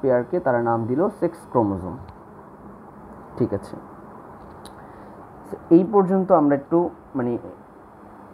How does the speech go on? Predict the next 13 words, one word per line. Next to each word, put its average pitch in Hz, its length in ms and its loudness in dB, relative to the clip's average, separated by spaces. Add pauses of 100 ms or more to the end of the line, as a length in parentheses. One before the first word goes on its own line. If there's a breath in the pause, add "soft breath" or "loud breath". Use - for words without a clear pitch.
(160)
মনে 151 220 8
রাখি 135 220 4
ব্যাপারটা। 123 520 0
এরপর 180 340 4
একটু 151 440 0 (120)
সামনের 123 220 0
দিকে 127 160 0
যাই, 123 240 2
সেটা - 160 2
হচ্ছে 214 340 0 (1800)
এখন 180 280 6
বলি 160 240 6
যে, 135 300 2